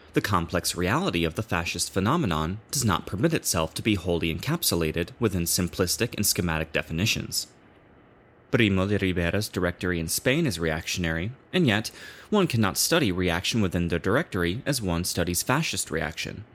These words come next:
This is not simply because of disdain for Primo de Rivera and his goons' epaulettes and blowhard stupidity, nor simply because of the conviction that these boastful bit players are too trivial and insignificant to influence the course of history.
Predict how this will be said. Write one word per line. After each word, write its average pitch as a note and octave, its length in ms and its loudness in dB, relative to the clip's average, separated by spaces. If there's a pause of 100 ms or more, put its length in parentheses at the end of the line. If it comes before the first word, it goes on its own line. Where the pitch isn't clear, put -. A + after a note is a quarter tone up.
(1200)
This - 140 4
is A#2+ 100 2
not G2+ 220 2
simply F#2+ 320 2
because F#2 400 0
of E2 80 -8
disdain E3+ 460 2
for F#2 120 -2
Primo E2+ 360 2
de E2 80 2
Rivera E2 500 0 (180)
and F#2+ 120 0
his F2+ 120 2
goons' F2+ 360 2
epaulettes F2 580 0
and F2+ 100 0
blowhard F2 460 2
stupidity, G#2+ 640 0 (520)
nor G2 180 4
simply A2 380 2
because F2+ 340 0
of G2+ 80 -2
the B2 80 0
conviction G#2 720 0
that G#2+ 100 0
these F2+ 220 0
boastful F2 420 2
bit D3+ 240 0
players F2 400 2
are A#2+ 60 2
too - 180 0
trivial F#2 560 2
and G2+ 100 2
insignificant F2+ 800 0
to - 140 -4
influence F2 420 0
the - 80 -4
course E2 240 0
of - 120 -8
history. C3+ 460 2